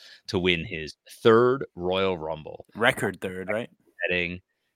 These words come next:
Speaker 1: This is a big Rumble, man. Kane just lasted fifty-three minutes and forty-six seconds.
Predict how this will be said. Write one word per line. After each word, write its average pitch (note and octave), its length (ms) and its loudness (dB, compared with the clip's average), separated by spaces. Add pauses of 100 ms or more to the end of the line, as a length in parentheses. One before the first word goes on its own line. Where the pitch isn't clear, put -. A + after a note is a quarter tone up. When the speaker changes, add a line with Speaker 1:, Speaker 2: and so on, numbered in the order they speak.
(160)
Speaker 1:
This - 80 0
is - 60 2
a - 60 2
big A#2+ 380 4
Rumble, F2+ 340 0
man. D#2+ 420 -10
Kane A#2 340 -2
just A2 200 -8
lasted F#2+ 420 -4
fifty-three A#2 600 -4
minutes F2+ 300 -10
and D#2 140 -14
forty-six F#2+ 680 -6
seconds. D#2+ 640 -8